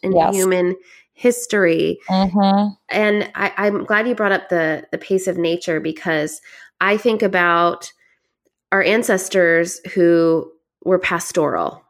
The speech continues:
Speaker 1: you know, who lived, and s-, and to this day, there are still farmers, but most of us aren't,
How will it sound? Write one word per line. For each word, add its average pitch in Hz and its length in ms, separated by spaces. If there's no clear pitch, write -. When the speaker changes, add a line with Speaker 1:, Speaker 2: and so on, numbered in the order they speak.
Speaker 1:
you 170 120
know, 156 180
who 180 160
lived, 170 280
and 165 300
s-, - 240
and 170 140
to - 240
this 190 240
day, 208 240
there 180 140
are 170 40
still 180 220
farmers, 151 500
but - 240
most 185 320
of 202 60
us 202 140
aren't, 151 280